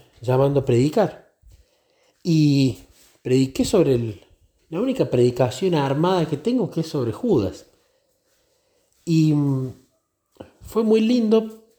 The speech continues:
porque cuando prediqué sobre Judas, me emocioné mucho, oré mucho por el asunto y veía cómo había producido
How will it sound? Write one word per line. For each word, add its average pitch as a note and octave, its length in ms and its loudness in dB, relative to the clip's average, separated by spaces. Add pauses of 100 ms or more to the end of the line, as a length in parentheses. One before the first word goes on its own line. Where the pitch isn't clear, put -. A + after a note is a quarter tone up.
(340)
porque B2 840 -2 (560)
cuando A#2 320 -2
prediqué A#2 400 0
sobre C#3 260 -2
Judas, E3+ 520 -2 (1400)
me A2 100 -2
emocioné A#2+ 380 2
mucho, D#3+ 540 0 (580)
oré A#2 200 0
mucho E3+ 320 0
por A#2 140 0
el A2 100 -2
asunto D3 640 -4 (1080)
y C3 140 -2
veía C#3 420 4
cómo E3 460 2 (1200)
había B2+ 500 0
producido C#3+ 840 0